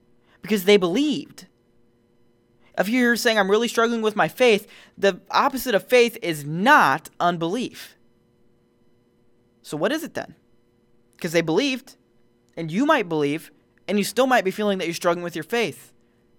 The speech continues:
'Cause they believed, and they were still struggling with their faith. So what then?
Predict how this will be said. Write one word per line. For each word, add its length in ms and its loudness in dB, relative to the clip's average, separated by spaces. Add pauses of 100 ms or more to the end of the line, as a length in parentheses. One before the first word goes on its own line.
(1120)
'Cause 200 -8
they 180 2
believed, 540 -4 (320)
and 160 -2
they 80 4
were 60 0
still 160 -8
struggling 300 -4
with 120 -6
their 80 -6
faith. 400 -8 (800)
So 180 -4
what 240 4
then? 240 -4